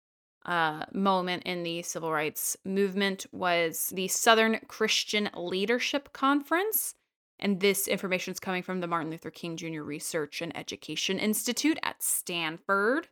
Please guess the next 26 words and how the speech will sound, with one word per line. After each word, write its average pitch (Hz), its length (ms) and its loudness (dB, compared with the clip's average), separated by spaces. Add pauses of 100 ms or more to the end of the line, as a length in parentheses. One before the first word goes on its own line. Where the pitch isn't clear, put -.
(360)
And 214 160 0
so 208 120 4
this 240 200 6
conference 247 380 4
was, 208 420 6
the 180 380 2 (380)
S 185 160 -4
C 185 140 -4
L 170 120 -2
C, 175 380 -2 (400)
was 208 200 6
established 196 720 8
in 196 400 0
nineteen 175 460 -2
fifty-seven 190 680 2
after 170 380 0
the 185 360 2
Montgomery 180 880 -2
bus 147 260 0
boycott. 165 840 0 (500)
And 214 120 2
their 214 140 8
goal 240 380 8
was 262 240 4
to - 200 -4
redeem, 220 600 4